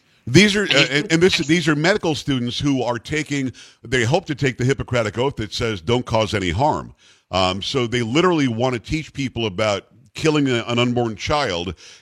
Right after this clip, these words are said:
Speaker 1: and they're pretending that's abortion care somehow?
Speaker 2: Yeah, it's actually crazier than that. The title of this letter is, is Abortion Care is Health Care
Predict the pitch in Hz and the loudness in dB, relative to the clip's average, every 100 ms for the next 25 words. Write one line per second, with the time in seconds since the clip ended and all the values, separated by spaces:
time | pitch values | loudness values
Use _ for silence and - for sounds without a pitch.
0 | - 110 117 104 113 135 143 123 104 104 | -2 0 0 -2 0 0 2 0 0 0
1 | 104 127 113 98 - 135 220 190 - 151 | 0 0 -4 -4 -2 0 -2 -8 -8 -4
2 | 156 196 208 _ _ _ _ _ _ _ | -2 -4 -10 _ _ _ _ _ _ _
3 | _ _ - 147 160 135 151 165 185 220 | _ _ -2 2 2 2 0 0 0 -6
4 | 160 131 156 165 147 113 127 - - - | -8 -6 -6 -6 -10 -2 0 0 -6 -14
5 | - - 160 202 156 143 - 120 113 98 | -12 -2 -2 -2 -6 -10 -8 -6 -4 -6
6 | - _ _ - 127 120 - - 139 131 | -8 _ _ -6 -4 -4 -8 2 4 4
7 | 113 - 135 - 165 180 208 156 151 139 | 2 -6 -6 -4 -2 -2 -2 -2 0 0
8 | 117 - - - 196 226 - 98 80 - | -2 -6 -8 2 2 2 -6 -6 -4 -6